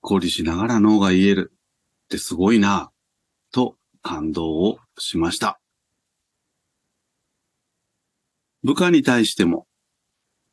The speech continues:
顧客に対しても、にっこりして、ノーという先輩。どうすれば、その先輩のようになれるかを、当時、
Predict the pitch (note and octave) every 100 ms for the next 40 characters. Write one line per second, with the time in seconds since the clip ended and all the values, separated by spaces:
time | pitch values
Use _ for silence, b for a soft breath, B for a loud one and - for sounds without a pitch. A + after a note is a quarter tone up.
0 | - - - G2+ G#2+ G#2+ B2 C3 - G#2
1 | E2+ - _ _ _ _ _ _ _ _
2 | _ _ G2 F#2+ - A2 - - - -
3 | _ _ _ _ _ _ _ _ _ -
4 | F#2+ F2+ - D#2 G#2 G2 - D#2+ - -
5 | - _ _ _ _ _ _ _ _ _
6 | _ _ _ _ _ _ _ _ _ _
7 | _ _ A2+ D3 - A#2 G2 F2+ - _
8 | _ _ - - F#2+ F#2+ F2+ - _ -
9 | - F#2+ F2+ F#2 F2 F2 E2+ F2 G2+ A2+
10 | E2 - _ G2 E2+ E2 F#2+ G2 - -
11 | _ _ _ _ _ _ - A2+ A2 _
12 | _ _ _ - E2+ D#2+ G#2 A2+